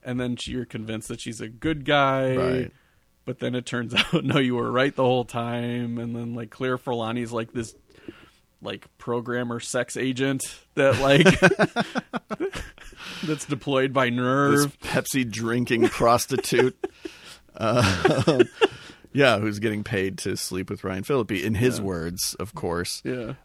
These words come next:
Speaker 2: Um,
Speaker 1: I called this my open source romance.
Speaker 2: <laughs> Better title for this movie. Yeah, it's a weird, like, double blind twist.
Speaker 1: Yeah.
Speaker 2: Where Claire Forlani is the bad one, but no, she's the good one, and Rachel Lee Cook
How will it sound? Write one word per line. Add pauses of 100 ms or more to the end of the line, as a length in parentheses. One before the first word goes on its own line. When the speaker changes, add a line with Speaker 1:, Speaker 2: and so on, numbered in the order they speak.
(140)
Speaker 2:
Um,
Speaker 1:
I
called
this
my
open
source
romance. (440)
Speaker 2:
<laughs>
Better
title
for
this
movie. (500)
Yeah,
it's
a
weird,
like,
double
blind
twist.
Speaker 1:
Yeah. (160)
Speaker 2:
Where (520)
Claire
Forlani
is
the
bad
one,
but
no,
she's
the
good
one,
and
Rachel
Lee
Cook